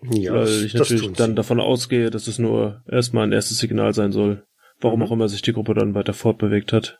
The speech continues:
Speaker 1: Also, ihr umrundet auf der westlichen Seite dieses, äh, Gebäude, das genauso aus Wellblech in Schnell- und Fertigbauweise zusammengestellt worden ist. Und auf der gegenüberliegenden Seite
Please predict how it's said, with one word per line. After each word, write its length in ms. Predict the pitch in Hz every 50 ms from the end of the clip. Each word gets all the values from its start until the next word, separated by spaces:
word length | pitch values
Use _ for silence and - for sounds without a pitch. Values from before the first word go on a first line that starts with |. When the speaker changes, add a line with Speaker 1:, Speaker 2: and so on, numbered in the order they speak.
| - - -
Speaker 1:
Also, 320 | 180 160 165 156 127 120
ihr 320 | 127 - 180 202 - - 247
umrundet 500 | 196 165 139 143 185 214 226 214 214 -
auf 240 | - 160 170 - -
der 240 | - 160 147 143
westlichen 540 | 143 160 156 - - - 156 151 - - 139
Seite 600 | 117 110 120 123 139 143 - 151 143 143 147 147 - _ _ _ _ -
dieses, 560 | 143 127 127 113 113 117 107 - - - -
äh, 180 | 123 120 123 110
Gebäude, 680 | - 117 98 98 110 113 135 147 143 160 156 - - _ - - -
das 200 | 123 110 - -
genauso 500 | - 123 110 107 113 131 131 123 - 123 113
aus 480 | 107 101 101 95 - - - 104 92
Wellblech 760 | 113 107 117 120 113 - - 113 113 117 107 - - - - - - _ -
in 360 | 123 117 101 104 107 110 -
Schnell- 480 | - - - 156 - 120 127 131 135
und 140 | 131 98 95
Fertigbauweise 1080 | - - 120 117 120 - - 113 - - - - 110 110 101 104 104 104 104 101 107 -
zusammengestellt 920 | - - 98 95 104 107 117 117 95 98 90 - - 104 95 95 - -
worden 320 | 101 98 92 95 92 107 117
ist. 340 | 123 120 - - - - _ _
Und 440 | - 139 127 131 135 131 - - -
auf 160 | 139 127 -
der 140 | - - 117
gegenüberliegenden 880 | - - 120 120 151 160 139 123 139 131 127 120 131 123 127 123 117 113
Seite 580 | 104 113 110 113 127 127 - 139 135 131 117